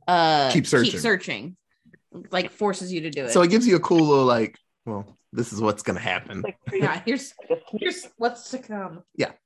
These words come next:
Speaker 2: So they head toward the basement because one key was up top. So the other key's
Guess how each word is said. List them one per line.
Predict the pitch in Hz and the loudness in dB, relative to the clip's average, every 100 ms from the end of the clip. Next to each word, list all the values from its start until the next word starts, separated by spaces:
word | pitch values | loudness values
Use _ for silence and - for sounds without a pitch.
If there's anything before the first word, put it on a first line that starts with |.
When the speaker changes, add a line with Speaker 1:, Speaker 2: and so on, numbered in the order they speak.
| _ _ | _ _
Speaker 2:
So | 202 196 - - | 2 2 0 0
they | 175 175 | 4 4
head | 156 247 240 | 4 2 2
toward | - 220 | 2 2
the | 196 | 4
basement | 156 131 151 165 131 | 2 0 -6 -8 -8
because | 139 127 113 | 0 0 0
one | 131 147 | 0 -2
key | - 139 | -2 -2
was | 135 | 0
up | 113 - | -2 0
top. | 175 156 - - | 2 2 0 -4
So | 131 120 120 | -2 -2 0
the | 107 | -2
other | 113 120 | -2 -2
key's | - 123 135 | -4 -4 -4